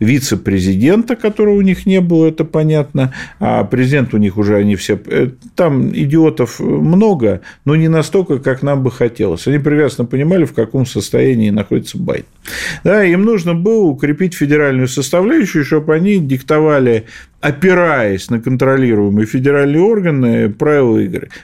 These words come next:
Республиканцы сыграли в Америку как конфедерацию. Пока ничья. Но есть нюансы.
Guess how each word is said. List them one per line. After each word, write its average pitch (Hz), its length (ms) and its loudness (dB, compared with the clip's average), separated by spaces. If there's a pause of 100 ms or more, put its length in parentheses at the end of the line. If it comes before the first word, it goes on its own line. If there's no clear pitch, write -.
Республиканцы 165 800 0
сыграли 170 600 2
в 127 100 0
Америку 165 460 0
как 143 280 -4
конфедерацию. 107 840 -2 (340)
Пока 185 380 0
ничья. 156 560 -2 (480)
Но 139 100 2
есть 240 380 2
нюансы. 120 520 0